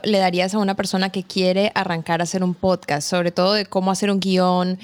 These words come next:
de cómo pensar, eh, el, el protagonismo que tiene que tener, eh, el audio y, y los ejemplos de sonido que vayan a poner. O sea, ¿qué hace una persona que no sabe nada, que nunca ha hecho radio, nunca ha hecho esto,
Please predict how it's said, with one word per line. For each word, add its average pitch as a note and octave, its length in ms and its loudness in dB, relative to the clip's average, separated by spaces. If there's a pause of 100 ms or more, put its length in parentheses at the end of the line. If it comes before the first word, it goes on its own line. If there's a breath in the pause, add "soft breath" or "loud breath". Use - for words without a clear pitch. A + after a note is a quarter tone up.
(240 loud breath)
de F3+ 140 -6
cómo G3+ 320 -2
pensar, F#3+ 800 0
eh, F3+ 760 0
el, F3 320 -4
el F3+ 140 0
protagonismo F3 560 0
que G3 80 -4
tiene F3+ 240 0
que F#3+ 80 -4
tener, F3 580 -2
eh, F#3 220 -2
el F3+ 200 -2
audio F3+ 880 0
y, E3+ 540 -2
y F3 140 -4
los E3 180 -2
ejemplos F3 360 0
de F#3+ 60 4
sonido F3+ 320 0
que F3 120 -4
vayan E3 240 0
a F3 60 -6
poner. E3+ 360 -4
O F3+ 60 -8
sea, E3+ 160 -4 (320 loud breath)
¿qué C4+ 160 -2
hace C#4 200 0
una D4+ 160 0
persona C4+ 300 -2
que C#4 140 -4
no B3+ 320 2
sabe C#4+ 260 0
nada, C#4+ 220 0
que C4 120 -4
nunca B3 280 -2
ha - 20 2
hecho C4+ 180 -2
radio, C4+ 300 2
nunca C4 300 -2
ha B3+ 40 2
hecho C4 200 -2
esto, C#4 420 0